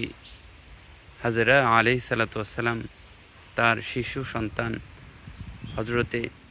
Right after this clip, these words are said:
ইসমাঈল আলাইহিস সালাতু ওয়াস সালামকে নিয়ে মহা বিপদের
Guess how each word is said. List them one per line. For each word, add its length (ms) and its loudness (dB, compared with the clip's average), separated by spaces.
ইসমাঈল 460 0
আলাইহিস 260 2
সালাতু 300 0
ওয়াস 200 -4
সালামকে 1080 -2
নিয়ে 260 4
মহা 360 4
বিপদের 480 4